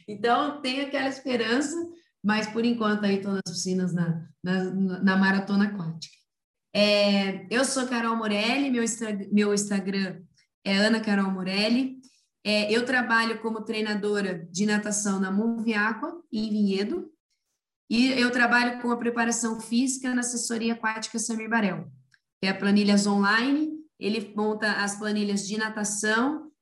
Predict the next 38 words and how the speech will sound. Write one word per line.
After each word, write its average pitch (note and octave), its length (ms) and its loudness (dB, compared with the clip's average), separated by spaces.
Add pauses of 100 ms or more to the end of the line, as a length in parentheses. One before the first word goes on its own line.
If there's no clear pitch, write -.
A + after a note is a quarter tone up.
e G3+ 140 2
eu A3+ 140 4
acompanhando A3+ 680 -2
junto A3 260 -8
os G3+ 100 -12
treinos G#3+ 240 -2
de G#3+ 60 -2
natação, G#3+ 420 -4
monto G#3+ 240 -6
a - 20 -6
preparação G#3 600 -4
física G#3 340 -6
específica A#3 920 -4 (320)
pra A3+ 220 4
natação, A#3 880 -2 (180)
pro G#3+ 160 -2
atleta, G#3+ 640 0
pros G3+ 280 -4
desafios G3 520 -6
que - 80 -8
ele F#3+ 120 -4
quer F#3+ 180 -8
fazer, F#3 560 -4
de F3 280 -8 (200)
maratona A#3 480 2
aquática, A3+ 500 -2
de G#3 200 -6
ultramaratona A3+ 840 -2 (280)
e C4 100 2
de C#4 160 2
piscina C#4+ 400 0
também, C#4+ 400 0
que - 80 -10
tem - 120 -8
alguns G3 220 -2
atletas G3+ 420 -2
que A3 160 -8
nadam F#3+ 560 -4